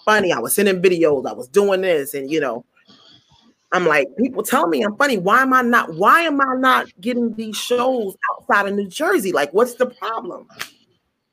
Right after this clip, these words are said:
And God said, God woke me up out of my sleep one morning, was like, "Go open up your own spot. I put you in a leadership position, and sometimes the leader has to take a L."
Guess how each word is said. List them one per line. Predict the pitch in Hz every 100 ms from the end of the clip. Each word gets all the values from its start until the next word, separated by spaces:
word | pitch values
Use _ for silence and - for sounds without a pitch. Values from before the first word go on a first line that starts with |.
| _ - - _ _ -
And | 170 147 139 123 123 95 78 _ _ _ _ _ _ _ _ _ -
God | 165 156 170 170 175
said, | 160 156 151
God | 156 160 151
woke | 165 175
me | 175
up | 165 - - _ _ _ _
out | 160 170
of |
my | 151 156 -
sleep | 254 -
one | 165 156
morning, | 151 147
was | 139 143
like, | 143
"Go | 156 165
open | 180 185
up | 175
your | 165 -
own | 151 151
spot. | - - 139 - _ _ _ - _ _ _ _ 127
I | 156
put | - 190
you | 190
in | 165
a |
leadership | 151 185 170 - -
position, | 139 131 120 117 - - - -
and | 135
sometimes | 202 196 - 160 156
the | 151
leader | 147 165 196 165
has | 156 143 143
to |
take | 151 160 -
a | 127
L." | 156 139 -